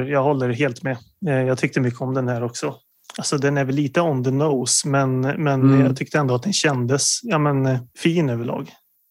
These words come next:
Speaker 2: Mm.
Speaker 1: Eh, slutet är ju väldigt, eh, härligt också. Det,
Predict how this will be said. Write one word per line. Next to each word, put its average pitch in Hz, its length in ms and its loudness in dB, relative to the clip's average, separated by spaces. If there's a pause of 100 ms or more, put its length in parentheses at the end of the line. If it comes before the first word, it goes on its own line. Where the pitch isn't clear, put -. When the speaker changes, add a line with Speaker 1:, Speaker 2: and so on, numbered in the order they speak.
(100)
Speaker 2:
Mm. 139 300 6 (460)
Speaker 1:
Eh, 120 500 0 (640)
slutet 151 380 2
är 147 60 4
ju 151 120 4
väldigt, 120 480 -4 (100)
eh, 214 220 -6 (280)
härligt 139 380 0
också. - 280 -8 (300)
Det, 127 360 -4